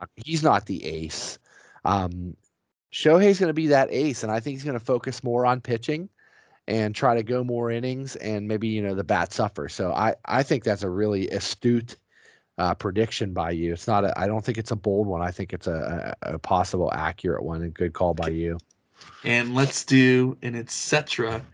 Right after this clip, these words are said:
Speaker 2: which is any other sport that isn't football, hockey, or baseball. Um,
Speaker 1: Okay.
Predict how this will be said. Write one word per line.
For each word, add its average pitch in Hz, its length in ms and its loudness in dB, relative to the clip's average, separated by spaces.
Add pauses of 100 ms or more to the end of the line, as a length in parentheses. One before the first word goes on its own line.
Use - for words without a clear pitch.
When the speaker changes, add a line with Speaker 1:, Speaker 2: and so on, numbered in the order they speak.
(120)
Speaker 2:
which - 160 -4
is 117 160 2
any 120 180 2
other 123 160 0
sport - 380 0
that - 80 -2
isn't 117 220 -2
football, 123 320 -2
hockey, 113 320 -2
or - 40 -6
baseball. - 640 -8 (840)
Um, 113 160 2
Speaker 1:
Okay. - 200 0